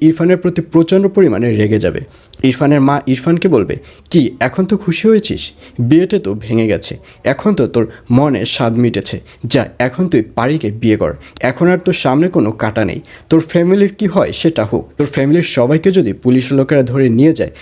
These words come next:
তাতে তোর কি আসে যায়? তুই এখন পারিকে গিয়ে বিয়ে কর, তোর আর এই বাড়িতে থাকার অধিকার নেই।" এই বলে ইরফানকে অনেক জোরে জোরে থাপড়াতে থাকবে ইরফানের মা এবং এক পর্যায়ে ইরফানের ভাবি এবং ইরফানের বোন এসে ইরফানের মাকে থামাবে।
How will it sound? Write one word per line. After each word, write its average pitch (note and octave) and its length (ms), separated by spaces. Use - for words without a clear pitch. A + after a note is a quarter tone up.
তাতে D#3 280
তোর D3 160
কি C#3 160
আসে A2 200
যায়? - 180
তুই D#3+ 140
এখন E3+ 220
পারিকে C#3 420
গিয়ে C3 160
বিয়ে G#2+ 260
কর, F#2 180
তোর C3+ 140
আর C3 180
এই C#3 140
বাড়িতে E3 320
থাকার G#2+ 300
অধিকার A2 460
নেই।" E2+ 140
এই E3+ 120
বলে F#3+ 280
ইরফানকে D3 460
অনেক B2 320
জোরে D#3 260
জোরে F3 200
থাপড়াতে D#3+ 480
থাকবে G#2+ 320
ইরফানের C3 460
মা G2 180
এবং A#2+ 240
এক B2 200
পর্যায়ে D#3 360
ইরফানের A#2 400
ভাবি A#2+ 440
এবং A2 220
ইরফানের C#3 440
বোন B2+ 320
এসে - 260
ইরফানের C3 440
মাকে A#2 400
থামাবে। G#2 440